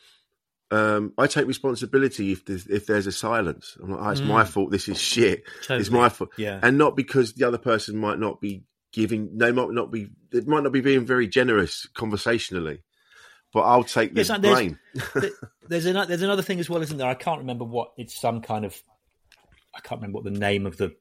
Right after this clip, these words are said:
Speaker 2: what's it is, but if you step outside the situation and go, "Yeah, but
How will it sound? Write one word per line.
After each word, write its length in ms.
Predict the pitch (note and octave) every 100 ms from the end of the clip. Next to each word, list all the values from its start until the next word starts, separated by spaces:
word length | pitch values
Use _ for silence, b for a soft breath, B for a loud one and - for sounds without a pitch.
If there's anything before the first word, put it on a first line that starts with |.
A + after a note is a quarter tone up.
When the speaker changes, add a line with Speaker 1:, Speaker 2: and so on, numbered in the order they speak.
| _ _ _ _ _ _ _ _ _ _ _ - B2+
Speaker 2:
what's 320 | A2+ A2+ -
it 80 | G#2
is, 160 | G2
but 120 | -
if 120 | A2 C#3
you 80 |
step 280 | B2+ E3 C#3
outside 500 | B2+ A#2+ - C3 B2
the 60 | G#2
situation 580 | - - G#2 F#2+ - G2
and 80 |
go, 280 | G2 G2 G2 - _ _ _ _ -
"Yeah, 100 | B2
but 220 | A#2+